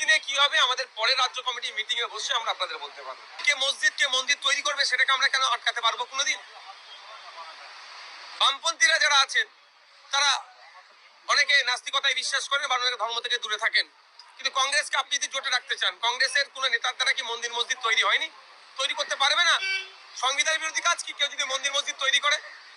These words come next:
এই মামলা নিয়ে তো হাইকোর্টে মামলা, এই বিষয়টা হাইকোর্টে মামলা হয়ে গিয়েছিল হুমায়ুন কবির সাহেবের মসজিদ তৈরি করে। তবে হুমায়ুন কবির সাহেবকে কিন্তু আমি এখানে জাস্টিফাই করছি না। আমার প্রসঙ্গ পার্টিকুলার, পার্টি-, মানে স্পেসিফিক যে মন্দির কেউ তৈরি করলে, কেউ মসজিদ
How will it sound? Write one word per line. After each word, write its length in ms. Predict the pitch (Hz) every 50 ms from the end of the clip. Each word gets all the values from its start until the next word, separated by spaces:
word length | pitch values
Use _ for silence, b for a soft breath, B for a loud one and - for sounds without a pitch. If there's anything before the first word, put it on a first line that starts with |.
| - - 254
এই 80 | 285 285 277
মামলা 200 | 285 294 285 320 311
নিয়ে 120 | 320 320 320
তো 60 | 320 311 - - -
হাইকোর্টে 300 | 262 285 - 302 302 302 269 269
মামলা, 200 | 277 262 262 247 208 208 208 208
এই 60 | 208 -
বিষয়টা 260 | - - 302 294 294 262
হাইকোর্টে 280 | 262 269 277 285 294 302 269 262
মামলা 200 | 277 285 320 339 294
হয়ে 160 | 294 277 269
গিয়েছিল 280 | 262 226 - 220 196 156 - - - - _ _ - - -
হুমায়ুন 240 | 226 269 294 294 285
কবির 180 | 285 285 285 -
সাহেবের 200 | 294 285 285 277 -
মসজিদ 240 | 262 247 - 277 269 - 247
তৈরি 160 | 220 220 220 -
করে। 140 | - - - B B B B B B B - -
তবে 140 | 247 254 277 233 214
হুমায়ুন 240 | 247 262 277 285 294 -
কবির 200 | 302 277 - -
সাহেবকে 240 | 294 294 285 294 285
কিন্তু 120 | 294 285 285
আমি 80 | 277 285 277
এখানে 140 | 277 277 - 254
জাস্টিফাই 380 | 254 - - 277 - 285 277 - -
করছি 220 | 247 - - - -
না। 40 | - - - - - - - - - - - - - 170
আমার 120 | 226 277 - 262
প্রসঙ্গ 260 | 262 - 294 294 302 302 294
পার্টিকুলার, 380 | 294 285 - 320 311 320 311 285 - - -
পার্টি-, 300 | 233 240 233 - - - 220
মানে 140 | 220 208 202 190 185 - - - - - - - - - -
স্পেসিফিক 420 | - - 240 - 330 330 349 359 339 - 311
যে 60 | 302 254 226 - - - - - - - - 220
মন্দির 280 | 269 294 294 311 330 330 -
কেউ 100 | 330 320 320 302
তৈরি 160 | 302 294 285 277 -
করলে, 220 | 277 262 262 254 254 254
কেউ 120 | 285 294 254 226 247
মসজিদ 260 | 262 - 294 330